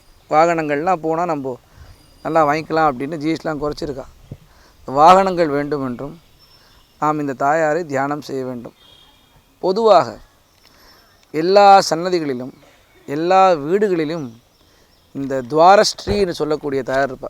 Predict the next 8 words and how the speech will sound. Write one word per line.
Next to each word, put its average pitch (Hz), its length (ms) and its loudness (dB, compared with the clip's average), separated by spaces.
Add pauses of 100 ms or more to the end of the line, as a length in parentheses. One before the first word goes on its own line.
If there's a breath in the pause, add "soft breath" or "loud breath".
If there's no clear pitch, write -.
(120)
நீங்க 135 380 -6
எல்லா 156 260 2
கோயிலுக்கும் 180 460 -4
போனீங்கன்னா 151 560 -6 (640 soft breath)
துவாரஸ்ரீ 160 480 4
ஒரு 151 160 -2
தாயார் 156 380 2
அமர்ந்திருப்பா, 151 460 -6